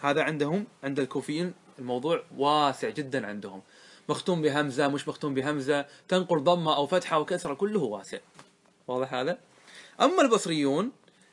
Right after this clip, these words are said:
يقولون لا يجوز النقل إلا إذا كانت الحركة إيش؟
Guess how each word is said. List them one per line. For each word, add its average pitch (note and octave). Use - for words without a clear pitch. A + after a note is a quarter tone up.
يقولون G#3
لا C#4+
يجوز C4
النقل C#4
إلا B3+
إذا F#3+
كانت G#3
الحركة F#3
إيش؟ D3